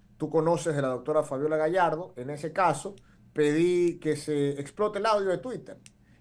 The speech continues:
y que se oficie al Banco del Pacífico para que nos remitan todos los pagos de honorarios que se ha realizado al doctor Francisco Fierro, quien en su versión libre y voluntaria confesó ser abogado del banco y ser socio de Leonardo Toledo.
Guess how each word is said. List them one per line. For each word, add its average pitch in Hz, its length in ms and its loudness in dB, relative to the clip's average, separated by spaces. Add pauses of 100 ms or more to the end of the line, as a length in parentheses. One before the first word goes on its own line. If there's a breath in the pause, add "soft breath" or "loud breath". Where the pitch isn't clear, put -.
y 165 80 0
que 165 140 2
se 160 80 -2
oficie 196 320 -2
al 185 80 2
Banco 196 240 2
del 185 100 4
Pacífico 156 640 -4
para 143 220 0
que 143 100 -2
nos 139 160 -2
remitan 165 480 -2
todos 180 220 4
los 151 160 0
pagos 180 500 2
de 143 140 -4
honorarios 175 560 2
que 151 120 -6
se 151 120 -8
ha 156 40 -2
realizado 165 440 -2
al 160 60 0
doctor 147 280 -4
Francisco 160 420 -4
Fierro, 202 400 0 (320 soft breath)
quien 160 160 0
en 160 100 0
su 160 120 -2
versión 151 300 0
libre 190 160 2
y - 20 2
voluntaria 180 520 0
confesó 147 520 -4
ser 202 220 0
abogado 185 360 6
del 180 120 2
banco 220 420 -2
y 147 80 -4
ser 165 180 -2
socio 190 320 -2
de 160 40 -4
Leonardo 170 280 0
Toledo. 180 380 0